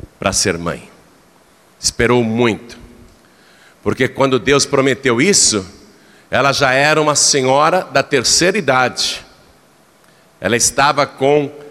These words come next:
sessenta e cinco anos e não tinha mais o costume mensal das mulheres. Ela não ovulava mais. Quer dizer que somente um milagre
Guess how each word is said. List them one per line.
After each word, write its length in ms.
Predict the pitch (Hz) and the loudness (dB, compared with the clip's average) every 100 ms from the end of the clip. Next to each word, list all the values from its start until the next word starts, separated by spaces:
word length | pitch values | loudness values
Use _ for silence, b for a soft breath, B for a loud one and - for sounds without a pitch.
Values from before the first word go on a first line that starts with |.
| - | -6
sessenta 840 | - 131 107 - - 175 180 - | 0 2 2 2 4 4 2 2
e 60 | 131 | 0
cinco 600 | - - 139 127 117 113 | 2 2 0 -2 0 2
anos 480 | 131 175 202 180 151 | 4 4 4 2 0
e 80 | 131 | 0
não 500 | 127 135 170 196 202 | 2 2 4 2 0
tinha 380 | - 147 165 | -2 0 2
mais 320 | 131 135 139 123 | 2 0 0 -4
o 60 | |
costume 540 | - 131 - - 147 147 | -2 0 0 0 0 0
mensal 520 | 139 123 - 123 123 | 0 0 0 0 0
das 220 | 117 107 | 0 -2
mulheres. 840 | 107 98 87 78 - - - - b b b b | -4 -4 -4 -6 -8 -8 -8 -12 b b b b
Ela 160 | 95 113 | -2 0
não 180 | 135 | 2
ovulava 680 | 156 139 135 113 113 98 95 | 2 0 0 2 0 0 -2
mais. 680 | 85 78 65 - - - - b b b b b b b b b _ - | -2 -2 -2 -4 -4 -4 -8 b b b b b b b b b _ -4
Quer 140 | 107 | -2
dizer 180 | 113 143 | 0 -2
que 140 | 139 | 0
somente 420 | 131 139 143 147 | 0 2 0 0
um 80 | 151 | 0
milagre 720 | 165 147 139 143 131 147 170 | 2 2 2 2 0 -2 -2